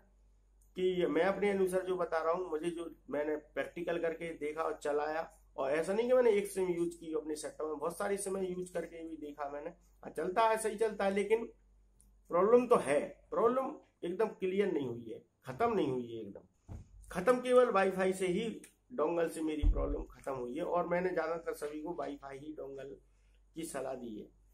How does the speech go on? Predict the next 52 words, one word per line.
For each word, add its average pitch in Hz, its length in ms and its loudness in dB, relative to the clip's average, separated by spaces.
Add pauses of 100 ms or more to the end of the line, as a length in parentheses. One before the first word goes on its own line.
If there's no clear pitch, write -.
(840)
आज 175 200 2
का 220 120 4
वीडियो 202 320 0
देखने 196 300 6
के 190 80 0
लिए 196 160 2
बहुत 156 200 4
बहुत 185 220 2
धन्यवाद। 185 640 0
अगर 170 220 2
आपको 165 300 0
ऐसी 165 220 4
ही 185 140 2
वीडियो 175 300 2
और 165 140 4
देखना 170 280 -2
है 170 80 0
तो 165 60 -6
मेरे 165 200 -4
चैनल 156 200 -6
को 151 80 -8
सब्सक्राइब 160 520 -2
कीजिए। 165 460 -2 (200)
इस - 160 -10
चैनल 151 200 0
पर 156 140 -6
जो 156 160 -4
नए 143 240 0
आए 165 240 0
हैं, 175 160 -2 (320)
नीचे 151 240 0
red 151 240 0
color 151 220 -4
का 143 80 -6
button 143 300 -4
है 156 80 -4
उसको 143 240 -8
जरूर 135 280 -6
दबाएं 160 320 -2
और 156 180 -4
bell 147 200 -2
icon 175 300 -2
जरूर 175 200 -6
दबाएं, 180 320 -2
जिससे 175 260 -8
कि 165 120 -14
मेरा 160 200 -2
next 151 260 -6
video 147 320 -8
आप 123 180 -12
देख 147 140 -6
सकें। 190 380 -4